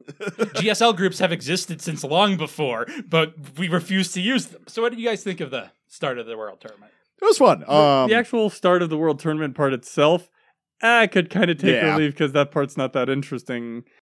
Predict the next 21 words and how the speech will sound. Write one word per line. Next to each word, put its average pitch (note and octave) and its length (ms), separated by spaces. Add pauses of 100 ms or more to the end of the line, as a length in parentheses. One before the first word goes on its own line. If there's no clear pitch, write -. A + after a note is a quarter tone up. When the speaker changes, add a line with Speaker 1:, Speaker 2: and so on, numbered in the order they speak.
(180)
Speaker 3:
Now, D#3 440 (260)
Isla F3+ 480
and D#3+ 180
Reiji D#3 400
running D#3 240
through D3+ 180
a C#3 40
mall, C#3+ 680
that D3+ 200
was C3 120
great. C3 400 (180)
Speaker 2:
Everything D3 460
actually C#3+ 460
happening C#3+ 360
at C#3+ 120
the D3 60
gala C3 540
thing, F2 460
also B2+ 440
pretty B2+ 280
good. A2 400